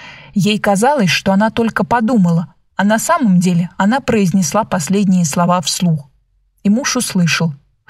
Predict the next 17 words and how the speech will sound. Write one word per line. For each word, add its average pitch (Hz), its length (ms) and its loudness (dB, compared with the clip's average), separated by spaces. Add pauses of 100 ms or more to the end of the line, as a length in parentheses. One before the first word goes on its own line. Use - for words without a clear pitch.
(260)
Услышал 208 560 -2
и 170 140 -2
ответил: 180 600 0 (1000)
«А 175 140 -2
ты 214 200 -2
виновата 180 640 0
в - 100 -10
том, 202 340 0 (420)
что - 340 -2
изменила 202 560 2
мне 180 180 2
с 208 120 -4
Василием 185 560 0
Степановичем». 170 960 -2 (1120)
Жена 190 320 2
взглянула 196 540 2
сердито. 165 680 -2